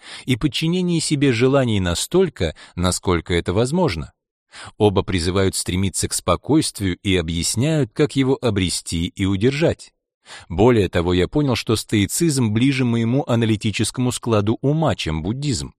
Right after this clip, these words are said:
В результате, к вящему изумлению, я поймал себя на том, что подумываю стать не дзен-буддистом, а практикующим стоиком. До того, как я занялся исследованием желания, стоицизм казался мне заведомо проигрышным вариантом,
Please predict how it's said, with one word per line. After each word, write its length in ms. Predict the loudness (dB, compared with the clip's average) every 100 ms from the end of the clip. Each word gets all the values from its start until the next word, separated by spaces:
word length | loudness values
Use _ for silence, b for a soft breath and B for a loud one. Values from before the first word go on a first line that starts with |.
| _ _ _ B B B
В 80 | -4
результате, 520 | 0 2 2 0 0
к 80 | 0
вящему 500 | 2 2 0 0 0
изумлению, 640 | -2 0 0 2 2 2 2
я 140 | 2
поймал 340 | 2 2 2
себя 260 | 2 2 2
на 120 | 2
том, 160 | 0 -2
что 300 | 4 2 2 _
подумываю 640 | 0 2 0 0 0 0
стать 320 | 2 0 2
не 220 | 0 2
дзен-буддистом, 1040 | 0 0 0 0 -2 -4 -4 -4 -2 -4 -4 B -4
а 140 | 0 2
практикующим 920 | 0 0 -2 -4 -2 -2 -2 -2 -2
стоиком. 640 | 0 2 4 2 -4 -10 -14 _ _ _ B B B 0
До 100 | 2
того, 220 | 4 2
как 180 | 0 2
я 120 | 0
занялся 440 | 2 0 0 2
исследованием 800 | 2 0 -2 0 2 2 2 0
желания, 720 | 0 2 2 2 0 -2 -4
стоицизм 640 | -8 -2 -2 0 -2 -2 0
казался 420 | 2 2 2 0
мне 200 | 0 0
заведомо 640 | 2 2 2 0 2 2
проигрышным 720 | 2 2 2 2 -2 0 0 2
вариантом, 560 | 2 2 0 -4 -10